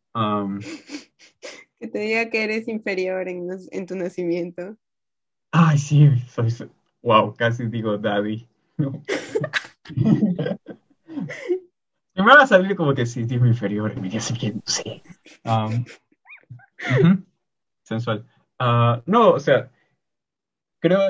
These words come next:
Speaker 1: que aquellas personas que disfrutan del romance podrían disfrutar de esta peli y vivirlo mucho.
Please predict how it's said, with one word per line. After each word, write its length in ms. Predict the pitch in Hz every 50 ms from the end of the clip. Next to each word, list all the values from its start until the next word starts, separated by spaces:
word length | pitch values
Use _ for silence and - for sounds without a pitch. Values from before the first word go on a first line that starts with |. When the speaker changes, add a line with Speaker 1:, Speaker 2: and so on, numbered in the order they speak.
| 180 151 -
Speaker 1:
que 220 | 139 131 120 120 -
aquellas 280 | 127 - 147 156 160 -
personas 320 | _ _ - 143 151 147
que 100 | 147 147
disfrutan 380 | 139 127 - - 117 120 127 127
del 160 | 123 120 117
romance 360 | 110 104 104 104 104 110 131 123
podrían 380 | - 113 107 101 104 104 107
disfrutar 960 | 113 123 120 120 - - 110 - _ _ - 104 101 104 104 110 117 123 - - _ _ _ _ _ _ _ _ _ _
de 220 | - 117 107 101
esta 320 | 104 117 - _ 117 113 120
peli 440 | 113 107 104 104 104 107 107 113 - _ _ _ _ _ _
y 120 | - - 117
vivirlo 500 | 117 113 107 113 117 117 117 120 123 131
mucho. 540 | 139 135 127 120 117 - - 104 107 -